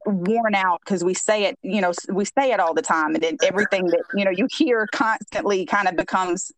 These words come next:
cliche, and, and we don't understand the value and the importance of it.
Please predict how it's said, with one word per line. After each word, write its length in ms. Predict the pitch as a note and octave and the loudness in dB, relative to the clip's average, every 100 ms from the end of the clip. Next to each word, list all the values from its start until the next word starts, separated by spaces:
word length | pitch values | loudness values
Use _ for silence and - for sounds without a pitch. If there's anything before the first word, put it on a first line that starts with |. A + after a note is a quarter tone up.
| - | -12
cliche, 680 | - G#3 F3+ G3 F#3 E3+ D#3+ | -2 -2 0 2 2 2 2
and, 240 | D3 C#3 - | 0 -2 0
and 300 | F3 F3 E3 F3+ | 0 0 0 0
we 180 | F3+ | 0
don't 240 | G3 F#3 - _ - | 2 0 -4 _ 0
understand 480 | G3 F#3 - G3+ F3 | 2 2 0 0 2
the 60 | |
value 320 | E3 F3+ F#3 F#3 | 4 2 2 2
and 80 | E3 | 2
the 80 | |
importance 560 | D#3+ D#3+ F3+ F3 D3 - | 0 0 0 2 0 0
of 160 | E3 C#3+ | 0 2
it. 160 | A2+ | -2